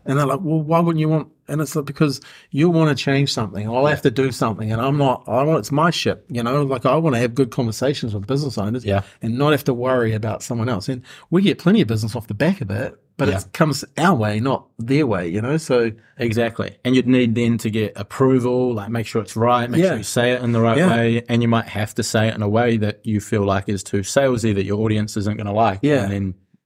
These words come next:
Speaker 2: it just throws in all this complications.
Speaker 1: Yeah. And I, and I don't like listening to podcasts where they have, like, five minutes <laughs> at the start
Speaker 2: Yeah.
Speaker 1: of, "Hey, come and buy my stuff." And it's like, "No, thanks."
Speaker 2: Yeah.
Speaker 1: Okay, so, so discipline and learning to say no. What else have you, what else have you been learning,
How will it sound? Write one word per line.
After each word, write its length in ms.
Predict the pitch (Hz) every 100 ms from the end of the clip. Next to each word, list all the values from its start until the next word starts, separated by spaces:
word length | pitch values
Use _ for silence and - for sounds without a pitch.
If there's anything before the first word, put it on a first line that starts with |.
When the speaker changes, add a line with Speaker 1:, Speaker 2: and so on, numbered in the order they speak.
| _
Speaker 2:
it 120 | 101
just 220 | 98 104 -
throws 260 | 110 101
in 200 | 104 98 -
all 120 | 101
this 140 | 101
complications. 480 | - 101 101 107 107
Speaker 1:
Yeah. 640 | 151 120 - _ _ _ 160
And 80 | 160
I, 60 | 156
and 140 | 160
I 40 | 175
don't 160 | 180
like 140 | 120 127
listening 300 | 123 143 120
to 40 | -
podcasts 360 | 110 113 110
where 260 | 120 110 107 - _
they 300 | 113 110 107
have, 280 | 98 120 110
like, 200 | 107 104
five 360 | - - 120 120
minutes 300 | 113 123 -
<laughs> 0 |
at 80 | 98
the 80 | -
start 460 | - - 170 160 160
Speaker 2:
Yeah. 60 |
Speaker 1:
of, 160 | 147 139 - - - -
"Hey, 280 | 139 139 110
come 160 | - 147
and 80 |
buy 140 | 139 139
my 160 | 135
stuff." 400 | 120 - 131 101
And 80 | -
it's 80 | -
like, 140 | 104 -
"No, 100 | 175
thanks." 300 | 113 107 - _
Speaker 2:
Yeah. 180 | 110 95 -
Speaker 1:
Okay, 180 | 269 -
so, 260 | 131 190 180
so 200 | - 160
discipline 680 | 196 196 190 123 147 202 -
and 160 | 135 135
learning 240 | 156 160
to 60 | 127
say 200 | 143 120
no. 220 | 117 175
What 160 | 202
else 160 | 202 196
have 120 | 180
you, 100 | 147
what 160 | 165 160
else 160 | 165 156
have 120 | 127
you 40 |
been 180 | 117 117
learning, 200 | 113 113